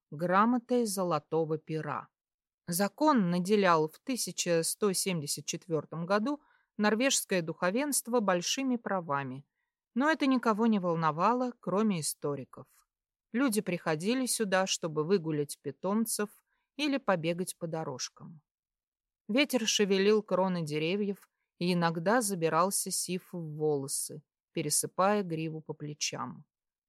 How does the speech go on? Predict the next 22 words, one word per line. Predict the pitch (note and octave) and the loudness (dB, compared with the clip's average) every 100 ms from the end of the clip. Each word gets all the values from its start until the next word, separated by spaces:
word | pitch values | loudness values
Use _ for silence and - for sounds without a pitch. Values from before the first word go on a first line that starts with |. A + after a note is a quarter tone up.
| _ - | _ -2
Она | B3 D4+ | 0 2
не | C#4+ | 0
беспокоилась | A#3+ - B3+ - C#4+ G#3 D3+ - | 0 0 -2 0 2 2 2 -2
из-за | D3+ D#3 | -2 -2
встречи | D#3 - G#3+ G#3+ F#3+ | -2 -4 -2 -2 -4
с | F3 | -6
Дианой. | D#3+ E3+ D3+ C3+ - D3+ _ _ _ _ _ _ - | -4 -2 -2 -2 -6 -16 _ _ _ _ _ _ -4
Видела | G#3 C#4 C#4 C#4 | -2 0 2 2
и | C4+ | 0
патрульного, | B3+ - F3+ F3 E3 E3 D#3+ | -2 -2 -2 0 0 -2 -4
который | D#3+ E3 A#3 B3 | -4 0 2 4
ехал | G3 F#3 F#3+ F#3+ | 2 -2 -2 -6
следом, | F3+ - D#3+ D3+ D3 D3+ C#3+ | -4 -4 0 0 0 -4 -6
пока | D3+ - C#3+ | -6 -2 -2
она | C#3+ C#3+ | -2 -6
шла | - C#3+ B2+ | -4 -4 -6
сюда. | - B2 A#2+ A#2 _ _ _ _ _ _ _ | -8 -10 -12 -14 _ _ _ _ _ _ _
Единственное, | G3 G#3+ G3+ G3+ G3 - E3+ E3 E3 D#3 | 0 0 2 2 0 -2 -4 -2 -2 -2
что | - - D#3+ D#3 | -4 0 0 0
по-настоящему | D#3+ D#3 - F3 F3+ B3 A#3+ - D3 | -4 -4 -4 -2 2 2 2 -2 -6
беспокоило | C#3+ D3+ - D3+ D#3 D3 C#3 C#3+ | -6 -8 -8 -6 -2 -2 -2 -2
Сиф – | - - G#3+ G#3+ | -2 -2 -4 -4